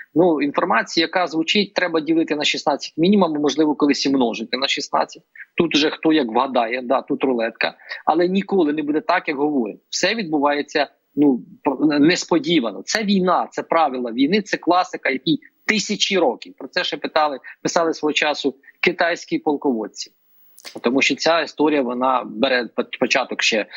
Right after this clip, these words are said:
<laughs> скажімо так, до нашої ери, да, як кажемо, до народження Ісуса Христа. Тобто правила війни, вони не змінилися. І сьогодні,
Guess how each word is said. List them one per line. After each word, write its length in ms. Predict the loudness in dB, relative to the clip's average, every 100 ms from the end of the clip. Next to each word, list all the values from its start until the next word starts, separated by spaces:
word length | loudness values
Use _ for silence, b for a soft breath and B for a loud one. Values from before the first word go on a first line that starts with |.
| B
<laughs> 240 | B -2 0
скажімо 360 | -2 -2 -2
так, 180 | -2 0
до 140 | 0 0
нашої 340 | 0 0 0
ери, 260 | 0 -2 -2
да, 140 | -2
як 120 | 0
кажемо, 340 | -2 -4 -8 -12 B B
до 80 | 2
народження 360 | 2 2 0 -2
Ісуса 240 | -2 -2
Христа. 300 | -2 -2 -4 _ -4
Тобто 200 | -2 0
правила 440 | 2 2 0 -4
війни, 280 | -4 -4 -4
вони 160 | -2
не 120 | -2 -2
змінилися. 520 | -2 -6 -6 -2 2
І 80 | 2
сьогодні, 560 | 2 2 2 0 -4